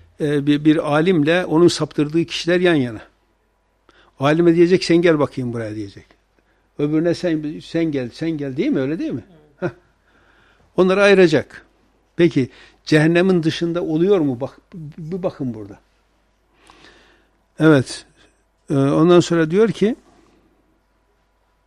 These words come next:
Speaker 1: e, "Eyyuhum eşeddu aler rahmani atiyya." Rahman'a hangisi daha fazla baş kaldırmış?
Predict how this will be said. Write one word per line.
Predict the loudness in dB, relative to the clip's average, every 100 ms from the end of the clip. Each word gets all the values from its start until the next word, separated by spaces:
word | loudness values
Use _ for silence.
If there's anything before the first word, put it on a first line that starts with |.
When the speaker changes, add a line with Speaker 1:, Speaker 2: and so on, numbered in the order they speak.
| _ _ _ _ _ _ _ _ _ _ _ _ _ _ _ _ _ _ -6
Speaker 1:
e, | -4 2
"Eyyuhum | 4 6 6 6 4 0 -18 _ -2
eşeddu | 2 4 2 2
aler | 2 2 0
rahmani | 0 2 4 4
atiyya." | 2 0 -2 -2 -2 -6 -6 -4
Rahman'a | -2 -2 -2 -2 -2
hangisi | -2 -2 -4
daha | -6 -6
fazla | -6 -6 -6
baş | -8 -10
kaldırmış? | -12 -12 -14 -16 -20 -20